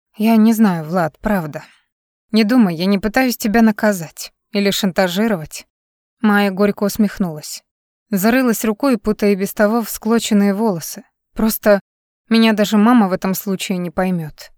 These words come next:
Не поймёт и не поддержит. И с кем я останусь? Одна? «Эй, ну вы долго тут ещё будете шептаться? Мы работать сегодня будем?» проорал в окно кухни Санчо. «Мы идём»,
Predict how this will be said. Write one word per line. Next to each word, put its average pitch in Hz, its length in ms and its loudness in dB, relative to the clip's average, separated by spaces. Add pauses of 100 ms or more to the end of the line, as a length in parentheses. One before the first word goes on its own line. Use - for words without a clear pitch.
(140)
Не 226 140 4
поймёт 262 440 2
и 190 60 -2
не 196 100 0
поддержит. 190 800 -4 (100)
И - 80 -12
с - 100 -8
кем 226 200 4
я 185 140 0
останусь? 185 580 -6 (140)
Одна? 214 400 2 (720)
«Эй, 202 340 0
ну 190 180 -2
вы 233 100 0
долго 262 380 0
тут 220 180 -4
ещё 196 280 -2
будете 175 380 -8
шептаться? 185 640 -6
Мы 208 180 2
работать 226 420 2
сегодня 180 380 -4
будем?» 208 380 -4 (300)
проорал 190 460 0
в 180 60 -2
окно 214 320 0
кухни 196 340 -4
Санчо. 156 520 -12 (560)
«Мы 214 200 2
идём», 196 380 -2